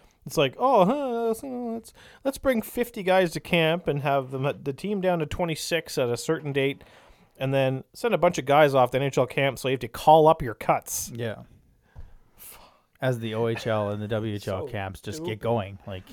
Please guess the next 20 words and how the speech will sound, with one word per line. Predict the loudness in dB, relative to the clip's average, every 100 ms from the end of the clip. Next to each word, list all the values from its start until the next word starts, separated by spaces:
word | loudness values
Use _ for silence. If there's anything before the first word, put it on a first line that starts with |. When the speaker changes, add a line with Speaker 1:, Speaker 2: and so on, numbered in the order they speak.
| -20 -14
Speaker 1:
So | -12 -10
stupid. | -12 -4 -4 -2 -8 -8
What's | -6 -6 -6
Charlottetown? | 0 4 4 4
There's | 0 -2
still, | -2
like, | -4
forty | -4 -6 -4
guys | 0 2 0
in | -2
camp. | -8 -12 -12 -20 _ _ _ _ _ _ -8 -8 -8 -12
Speaker 2:
Yeah, | -6 -4
they | -4
seem | -6 -8
to |
be | -8
the | -6
only | -6 -6
team | -6 -6
that | -6